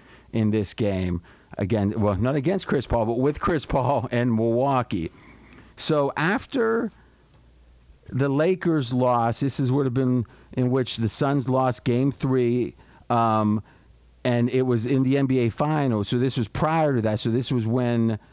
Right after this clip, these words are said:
they had lost, I think, let me see. Uh, Mackenzie, I'm looking at this quote. When, when was this quote from?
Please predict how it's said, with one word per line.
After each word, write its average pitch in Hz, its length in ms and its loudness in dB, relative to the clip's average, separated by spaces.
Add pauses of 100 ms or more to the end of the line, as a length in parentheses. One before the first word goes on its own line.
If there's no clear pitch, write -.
(320)
they 123 140 0
had 123 140 0
lost, 120 300 0
I 120 100 0
think, 127 280 -2
let 143 80 -2
me 135 140 0
see. 92 580 -2
Uh, 107 560 -2 (880)
Mackenzie, 151 380 0
I'm 147 100 2
looking 196 220 0
at 156 60 0
this 156 180 -2
quote. 135 400 2
When, 160 320 0
when 208 180 2
was 220 140 -2
this 185 160 0
quote 185 340 -2
from? 320 380 -2